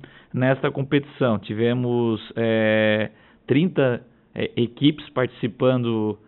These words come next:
é, nessa prova, na qual tínhamos atletas de São Paulo, Rio Grande do Sul, Paraná e Santa Catarina. Então, os nossos atletas, é, conquistaram aí a primeira colocação na primeira prova do ano que nós participamos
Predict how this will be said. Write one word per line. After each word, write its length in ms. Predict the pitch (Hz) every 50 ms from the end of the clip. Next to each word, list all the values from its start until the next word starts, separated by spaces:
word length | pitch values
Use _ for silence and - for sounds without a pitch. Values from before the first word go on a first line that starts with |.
| _ _ _
é, 100 | - 107
nessa 280 | 107 113 110 - 135 131
prova, 480 | 135 - 143 127 127 139 135 156 160
na 140 | 156 151 143
qual 360 | 139 - - 127 127 135 135
tínhamos 480 | 131 - - 139 131 131 127 127 113 123
atletas 460 | 120 113 120 120 120 120 117 120 117 117
de 80 | 110 98 -
São 160 | - 139 139
Paulo, 500 | 127 - 120 117 127 143 156 156 160 156 - - - - -
Rio 220 | - 117 120 131 127
Grande 280 | 135 135 127 123 113
do 60 | 107 -
Sul, 180 | - 139 147
Paraná 420 | 147 - 139 127 127 127 120 117 123
e 40 | 123
Santa 260 | - - 127 - 139
Catarina. 460 | 135 139 131 - 135 127 113 104 98
Então, 240 | 95 104 - 113 117
os 120 | 117 107 98
nossos 300 | 113 117 113 - 131 120
atletas, 420 | 110 - 107 113 113 110 113 110 - - _ - - - - - _ -
é, 280 | - 110 110 107 104 101
conquistaram 560 | - - 117 110 - - - 127 120 120 117
aí 120 | 117 120
a 60 | 123
primeira 380 | 123 - 123 113 117 120 127 117
colocação 640 | 117 123 117 113 123 117 - - - 123 127 135 - - - - - - - _
na 180 | - 117 135 -
primeira 460 | - - 160 156 147 143 147 151 147
prova 320 | 147 - 139 131 131 131 139
do 160 | 127 127 131
ano 160 | 131 139 131
que 80 | - 139
nós 120 | 131 127
participamos 680 | - - 127 117 - - 131 - - 127 127 127 127 -